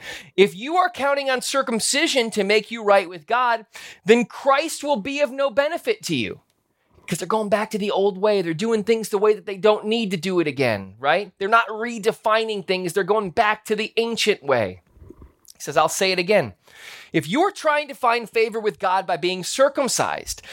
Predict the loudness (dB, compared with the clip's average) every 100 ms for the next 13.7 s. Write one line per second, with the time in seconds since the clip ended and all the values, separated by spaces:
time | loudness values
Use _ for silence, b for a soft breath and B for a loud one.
0 | B -6 -2 4 4 4 0 0 2 0
1 | 2 4 4 2 -4 -2 -2 0 4 4
2 | 2 -2 0 0 0 0 0 0 0 2
3 | 0 0 0 2 2 0 -2 -6 -2 0
4 | 2 0 0 -2 0 0 0 0 -4 -4
5 | -2 -2 -2 -4 0 0 0 -4 0 2
6 | 2 -2 -6 B B B 4 4 0 2
7 | 2 4 0 -2 -2 -4 0 2 2 -2
8 | -6 -2 -2 0 -2 0 0 -2 0 -2
9 | -2 -4 0 0 0 -4 -4 0 2 2
10 | -2 -6 -2 0 2 0 B B -4 -2
11 | 2 2 0 -8 2 4 4 2 -2 0
12 | 0 0 0 -2 -4 -2 -4 -4 -2 0
13 | 0 0 -4 -8 -2 0 0